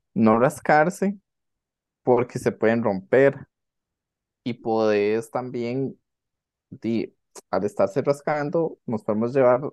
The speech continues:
no sé, las manos, si no tenemos una cara y nos llevamos las manos a la cara,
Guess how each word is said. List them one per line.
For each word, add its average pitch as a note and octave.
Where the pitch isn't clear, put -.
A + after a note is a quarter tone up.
no A2
sé, B2+
las F#2+
manos, G#2
si C3
no A#2
tenemos C#3
una C#3+
cara C#3+
y -
nos G2+
llevamos G2
las C#3+
manos C#3
a C#3+
la C3+
cara, C#3+